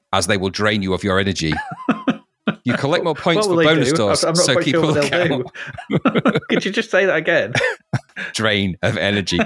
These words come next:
Speaker 1: Upon freeing your friends, you will be awarded an additional weapon. These weapons will be shown as icons on the display panel. Additional features are shown as secondary icons, which can be collected, which relate to the weapon that you hold. These icons are displayed under the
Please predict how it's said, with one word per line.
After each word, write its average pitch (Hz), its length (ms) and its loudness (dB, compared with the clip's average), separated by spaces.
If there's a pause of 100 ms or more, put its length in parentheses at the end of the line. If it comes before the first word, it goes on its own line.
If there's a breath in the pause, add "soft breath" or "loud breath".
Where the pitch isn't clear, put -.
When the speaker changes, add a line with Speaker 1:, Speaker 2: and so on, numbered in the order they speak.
(120)
Speaker 1:
Upon 151 380 0
freeing 190 280 0
your 165 120 0
friends, 151 300 -2
you 139 80 2
will 135 60 -2
be 139 100 -2
awarded 143 340 0
an 131 120 0
additional 180 280 -2
weapon. 156 480 -2
These 131 160 -2
weapons 151 300 0
will 127 80 -2
be 131 60 2
shown 147 220 0
as 135 80 -4
icons 170 380 -2
on 113 120 2
the 113 60 -2
display 175 360 0
panel. 92 380 -4 (160)
Additional 120 340 0
features 117 320 -2
are 117 80 2
shown 135 220 0
as - 120 -2
secondary 139 380 0
icons, 87 280 -4
which - 140 -4
can 120 140 -2
be 123 80 -2
collected, - 500 -2 (220)
which - 200 -4
relate 185 280 0
to 139 100 -2
the 117 60 -2
weapon 87 400 -2
that - 120 -2
you 113 140 -2
hold. 95 380 0 (120)
These 214 160 0
icons 151 320 0
are 143 80 2
displayed 139 400 0
under 127 160 -2
the 127 140 0